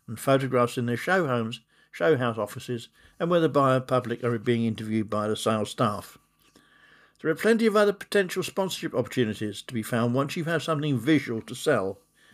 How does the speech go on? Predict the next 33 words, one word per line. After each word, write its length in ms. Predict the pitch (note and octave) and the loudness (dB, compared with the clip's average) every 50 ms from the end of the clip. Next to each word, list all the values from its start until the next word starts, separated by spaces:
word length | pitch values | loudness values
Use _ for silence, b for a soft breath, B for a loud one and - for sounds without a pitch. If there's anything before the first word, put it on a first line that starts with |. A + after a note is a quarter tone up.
| b b b b b b | b b b b b b
Whatever 280 | B2 C3 D#3 F3 G#3 | 0 2 2 2 2
theme 280 | F#3+ - G3 F#3+ F#3+ F3+ | 2 2 2 2 2 2
you 80 | F3+ | -2
decide, 500 | E3+ E3+ C#3 - D3+ B2 A#2 B2 B2+ - - b b b b b b | -4 -4 -4 -2 0 2 2 2 0 -4 -6 b b b b b b
try 200 | - C3+ D3 D#3+ | -2 2 2 2
and 120 | E3 D#3+ | 2 2
match 220 | D#3+ D#3+ B2+ C3+ - | 0 -2 -2 0 0
your 140 | D3 C#3 | 0 0
chosen 480 | C3+ - - D#3 D#3+ E3+ E3 E3 E3+ D#3+ | 0 0 0 2 4 4 2 0 -4 -8
sponsor 500 | - - - C3+ B2 A#2 A#2 - B2+ A#2+ | -8 -4 -2 -2 -2 0 -2 -2 -2 -2
with 120 | A#2 A#2 | 0 0
your 200 | A#2 A#2+ B2+ B2 | 2 4 4 4
design. 520 | B2 A#2+ A2+ A#2+ A#2+ G#2+ G2+ F#2+ F#2 G2 G2 _ _ _ b b b b b b b b b b b b b b | 2 2 0 0 0 0 0 -2 -6 -8 -12 _ _ _ b b b b b b b b b b b b b b
Although 260 | C#3 B2+ C#3 E3 F#3 | -2 2 4 4 4
I've 100 | G3+ E3+ | 4 2
concentrated 560 | - F#3+ F#3+ E3 E3+ - - F3+ F3+ E3 E3 | -2 -4 -6 -6 -6 -4 -2 -2 0 0 0
on 140 | E3+ E3 D#3+ | -2 -4 -4
Chelsea, 420 | - - E3 C#3+ C3 B2+ - C3+ B2 | -2 -2 0 0 0 -2 -2 -4 -4
bear 260 | - - C#3+ C#3 C#3 | 0 0 0 2 2
in 80 | C#3 | 0
mind 240 | C3 B2+ C3+ C3 A#2+ | 0 0 0 0 0
the 60 | A#2 | -2
same 300 | A2+ - D3+ D3 D#3 D#3 | -4 -4 -2 -2 -2 -4
space 360 | C#3 - - - E3 D#3+ D3 - | -6 -8 -4 -2 0 0 0 -2
pressure 400 | - - D3+ C#3+ B2 - C3 B2 | -2 0 0 0 0 0 -2 -2
is 100 | A2 A2 | -2 -2
not 300 | C3 C#3 D3+ D3 - D3+ | -4 -4 -4 -2 -2 -2
on 120 | C#3 A#2+ | -2 -2
shows 360 | A2+ - - A#2 A2 A2 G#2 | -2 -2 0 0 0 0 -2
such 240 | - B2 A2+ - - | -4 -6 -6 -6 -8
as 80 | A2+ - | -8 -4
Hampton 300 | A#2+ A#2+ A2+ - A#2 A2+ | -4 -4 -4 -4 -6 -4
Court, 360 | - D#3+ C#3 A2 G2+ - | 0 0 0 0 0 -4